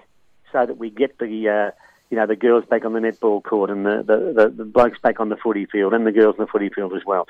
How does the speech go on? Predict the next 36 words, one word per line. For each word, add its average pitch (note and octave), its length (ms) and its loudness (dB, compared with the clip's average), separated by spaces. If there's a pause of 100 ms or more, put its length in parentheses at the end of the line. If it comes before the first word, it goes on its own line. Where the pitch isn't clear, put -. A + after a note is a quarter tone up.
(300)
so D3+ 120 8
that D3+ 140 -2
we C3+ 120 4
get C3 300 4
our C3 360 4
young D3 260 0
people, A#2+ 340 -6
especially G#3 560 -2
in E3+ 140 0
the, C3+ 260 2
uh, B2 100 2 (240)
regional A#2+ 480 2
areas, G#2+ 320 0
the - 160 -12
country D#3 320 -2
towns, A#2 460 -2 (420)
uh, A#2+ 220 0 (120)
get D3 220 0
them B2+ 220 2
back B2 180 -2
playing G#2+ 400 -6
sport. F3 380 4 (340)
And, D3 360 0 (120)
you G3 120 0
know, D#3+ 200 4
okay, D3+ 260 2
we D3+ 140 0
might E3 320 2
have D#3 180 -2
to - 80 -6
take C3+ 240 0
a B2+ 40 0
bit A2 160 -2
of G#2 60 -4
a A2 40 -4
hit A#2+ 160 -8